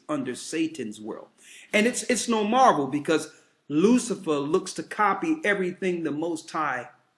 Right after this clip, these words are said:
have promised us. Christ told the disciples, "I go to prepare a place." It tells us in Revelations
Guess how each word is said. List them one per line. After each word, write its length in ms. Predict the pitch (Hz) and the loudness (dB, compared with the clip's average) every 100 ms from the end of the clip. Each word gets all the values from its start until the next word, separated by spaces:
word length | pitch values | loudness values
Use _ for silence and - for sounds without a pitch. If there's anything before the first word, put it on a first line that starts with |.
| _ | _
have 240 | - 151 - | -6 -6 -4
promised 480 | 165 143 123 - | -2 0 -2 -6
us. 360 | 101 - - - _ _ _ _ _ _ _ _ _ _ _ _ _ | -12 -14 -20 -20 _ _ _ _ _ _ _ _ _ _ _ _ _
Christ 340 | - 165 165 - | 0 2 2 0
told 180 | 180 | 0
the 60 | 165 | 0
disciples, 580 | 156 151 165 165 147 135 | -2 -2 0 0 -2 -4
"I 100 | 139 | -4
go 220 | 135 147 | -2 -4
to 140 | 147 | -4
prepare 400 | 135 127 - 147 | -10 -10 -6 -4
a 20 | 113 | -4
place." 460 | - - - - - - _ _ _ _ _ - - - | -8 -14 -14 -20 -20 -20 _ _ _ _ _ -18 -16 -12
It 100 | - | 6
tells 180 | 214 208 | 8 8
us 60 | |
in 120 | 185 | 4
Revelations 720 | 180 - 170 196 202 - 139 | 4 4 8 10 8 6 -4